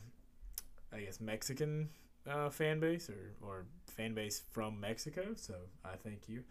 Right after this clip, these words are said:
Regardless, um, so pretty much, so when we have an American election,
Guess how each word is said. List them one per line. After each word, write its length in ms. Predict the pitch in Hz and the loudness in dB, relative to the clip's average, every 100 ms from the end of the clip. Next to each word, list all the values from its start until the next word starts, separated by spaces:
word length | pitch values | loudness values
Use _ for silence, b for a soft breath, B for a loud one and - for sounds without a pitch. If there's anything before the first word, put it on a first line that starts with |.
| B B B B B - | B B B B B -8
Regardless, 720 | 107 113 165 147 127 113 - - | 0 10 10 10 8 6 4 6
um, 440 | 147 151 135 113 98 - - | 10 10 10 4 -2 -10 -6
so 120 | - 131 | 0 6
pretty 220 | 185 180 | 8 10
much, 220 | 170 - - - - 101 - - - B B | 10 8 0 -10 -6 -6 -4 -8 -6 B B
so 240 | - - 131 | -6 4 6
when 380 | 113 117 123 123 | 6 4 4 8
we 140 | 160 | 12
have 180 | 156 143 | 12 12
an 80 | 123 | 8
American 360 | 123 123 120 | 8 6 6
election, 480 | 104 117 117 - | 6 6 6 0